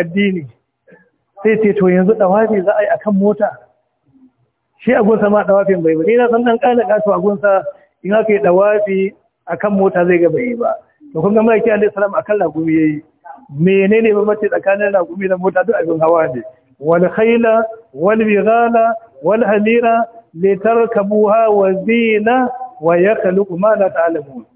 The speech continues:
So, daga cikin ma la ta'lamun wanda Allah ya sama mana. Kaga yanzu sauƙi ne mutum wanda yake marasa lafiya a yi ɗawafi da shi akan abun hawa mai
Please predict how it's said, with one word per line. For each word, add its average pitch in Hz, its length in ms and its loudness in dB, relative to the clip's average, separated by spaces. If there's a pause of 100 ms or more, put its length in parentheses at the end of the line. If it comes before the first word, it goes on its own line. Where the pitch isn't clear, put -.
(200)
So, 220 60 2
daga 214 240 2
cikin 202 180 -2
ma 233 140 2
la 233 120 2
ta'lamun 208 560 0
wanda 190 280 -2
Allah 175 180 -2
ya - 80 -
sama 170 260 -2
mana. 147 240 -4 (380)
Kaga 202 260 0
yanzu 180 180 0 (120)
sauƙi 233 420 2
ne 160 200 -2 (400)
mutum 202 320 -2
wanda 202 240 2
yake 196 260 0
marasa 190 440 0
lafiya 196 320 0
a 170 40 -2
yi 190 80 -2
ɗawafi 175 440 0
da 160 100 -4
shi 202 300 -4 (380)
akan 190 360 -2
abun 175 240 0
hawa 190 240 2
mai 156 100 -6